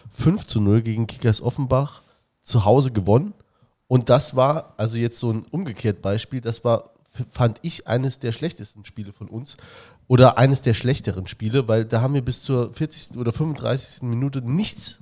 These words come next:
aber auch gar nichts hinbekommen. Und dann hat, äh, haben die Offenbacher eine rote Karte bekommen und dann, ähm,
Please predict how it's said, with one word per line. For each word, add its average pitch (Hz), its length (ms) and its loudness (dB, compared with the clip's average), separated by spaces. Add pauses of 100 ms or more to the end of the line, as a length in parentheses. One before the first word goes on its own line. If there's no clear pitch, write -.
(200)
aber 117 200 0
auch - 160 -4
gar 151 220 6
nichts 156 220 -6
hinbekommen. 131 440 -4
Und 113 80 -4
dann 123 120 2
hat, 139 180 -4
äh, 117 240 0 (360)
haben 120 80 -8
die 131 100 -2
Offenbacher 143 360 0
eine 131 120 4
rote 151 320 0
Karte 139 300 0
bekommen 143 300 -2
und 117 200 -6
dann, 120 280 -2
ähm, 110 340 0